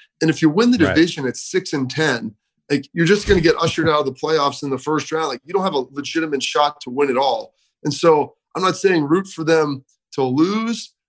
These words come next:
Speaker 1: but when they do lose, Sal, you don't have to be so miserable about it. You can say, "Hey, this is helping us prepare for our future." It's an investment in the future,
Speaker 2: Okay.
Speaker 1: if you will.
Speaker 2: All right. It's a win-win when they,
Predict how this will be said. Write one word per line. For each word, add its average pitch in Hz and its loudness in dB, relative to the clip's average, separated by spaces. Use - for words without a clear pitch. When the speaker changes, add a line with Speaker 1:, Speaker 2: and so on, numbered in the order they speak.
Speaker 1:
but 156 4
when 175 2
they 165 4
do 190 -2
lose, 202 -4
Sal, 190 2
you 180 2
don't 190 0
have 185 -2
to 170 -8
be 160 -2
so 160 -2
miserable 139 0
about 120 0
it. 135 -6
You 147 -6
can 143 -8
say, 147 2
"Hey, 156 2
this 156 -2
is 127 -12
helping 156 0
us 143 -2
prepare 160 2
for 147 -2
our 135 2
future." 139 -2
It's 131 -6
an 156 0
investment 170 -2
in 160 2
the 143 4
future, 139 -2
Speaker 2:
Okay. 143 8
Speaker 1:
if 156 2
you - -2
will. - -10
Speaker 2:
All 214 6
right. 135 4
It's 139 0
a 170 4
win-win 190 4
when 131 -2
they, 135 0